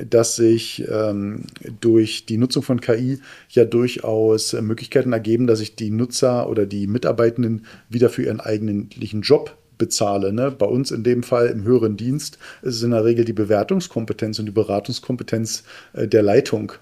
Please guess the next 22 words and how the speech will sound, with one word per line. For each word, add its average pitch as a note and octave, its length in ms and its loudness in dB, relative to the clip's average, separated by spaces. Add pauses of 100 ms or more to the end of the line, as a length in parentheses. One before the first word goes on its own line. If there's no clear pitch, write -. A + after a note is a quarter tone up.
(260)
Wenn G#2+ 100 -2
ich A#2 220 -2
aber A2+ 360 4
achtzig B2 320 -6
Prozent B2 640 -2
des A2+ 300 -2
Tages B2 460 0
mit A#2 180 -2
irgendwelchen, A2+ 680 -2
ich A2+ 80 -10
sag A#2 100 -2
mal, A#2 100 0
Monkey A#2+ 380 0
Work, B2 300 4 (320)
ähm, A2+ 420 -2
zu C3 140 -2
tun C3 260 -2
habe, B2 240 2
wo B2 80 6
ich A#2 140 2
Dinge C#3 220 2
suche C3 440 4